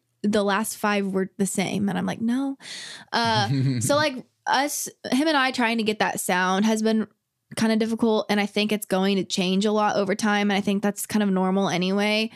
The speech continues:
Speaker 2: Mm.
Speaker 1: Probably. I mean, a lot of, I mean, I was talking to him about genres. And sometimes I'm like, "Am I in the wrong genre? Like, was I supposed to be, like, more singer-songwriter to, like, chill?
Speaker 2: <laughs>
Speaker 1: Like, was I not supposed to be poppy?" But then it's like,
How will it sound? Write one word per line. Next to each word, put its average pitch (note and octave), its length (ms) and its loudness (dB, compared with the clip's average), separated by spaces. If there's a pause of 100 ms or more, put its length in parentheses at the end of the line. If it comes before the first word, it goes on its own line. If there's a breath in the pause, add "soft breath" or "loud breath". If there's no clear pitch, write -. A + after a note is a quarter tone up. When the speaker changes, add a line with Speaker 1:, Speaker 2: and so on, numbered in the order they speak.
Speaker 2:
Mm. A2 380 -4 (100)
Speaker 1:
Probably. G3+ 460 -2
I G3+ 40 0
mean, G#3 140 0
a G3+ 80 0
lot A#3+ 200 2
of, - 120 -6
I C4 60 2
mean, B3+ 240 -2
I - 240 -20
was E4+ 100 -2
talking F4+ 220 0
to D#4 60 2
him D4+ 120 2
about B3 300 0
genres. F#3+ 500 0
And G3 140 0
sometimes A3+ 360 0
I'm G#3+ 120 0
like, G3 180 -2
"Am G3+ 80 0
I G3+ 60 0
in A#3 100 0
the C#4 100 0
wrong F#3+ 360 0
genre? F3+ 420 0
Like, G3 180 0
was G3 140 0
I G#3 40 0
supposed G#3 200 -4
to A#3 60 -6
be, C4+ 100 2
like, D4 160 0
more A#3+ 180 2
singer-songwriter G3+ 920 2
to, G3 80 2
like, F#3 400 0
chill? C3+ 580 2
Speaker 2:
<laughs> F#3 120 2
Speaker 1:
Like, D#3+ 220 -2 (320 loud breath)
was G#3 140 2
I G#3+ 80 2
not A3+ 200 0
supposed A#3 120 -2
to A3+ 60 0
be A#3 120 2
poppy?" G#3+ 760 2 (340 loud breath)
But A3 100 -2
then B3+ 360 0
it's A3+ 120 -4
like, A#3 260 -2